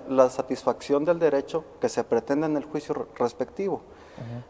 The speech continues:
Speaker 1: Pero, pues, estos procedimientos, pues, vemos en la práctica que no se llevan, salvo casos en que exista un interés de parte de los familiares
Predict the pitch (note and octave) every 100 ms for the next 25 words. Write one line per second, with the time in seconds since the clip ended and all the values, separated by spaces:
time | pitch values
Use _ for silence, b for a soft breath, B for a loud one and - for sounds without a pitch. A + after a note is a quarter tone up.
0 | - D3+ D#3 E3 E3+ G3 F#3+ A3 G3 G3
1 | F3 E3+ F3 F3 F#3+ F3+ - C3+ C#3 -
2 | C3 D#3+ F3+ F3+ - - - - - B2+
3 | B2 D#3+ D#3 D#3+ F3 D#3+ - C3+ C#3 E3+
4 | - F#3+ F3+ F3 F3+ F3 D#3 C3 B2+ -
5 | D3+ - F3 - C#3 C3+ C3 - E3 -
6 | F3+ F3 D#3 C#3+ F3 F3+ E3+ D3+ E3+ E3+
7 | - D3+ D#3+ - E3+ D#3 C3+ - - C3
8 | C3 C3 D3 D#3 E3+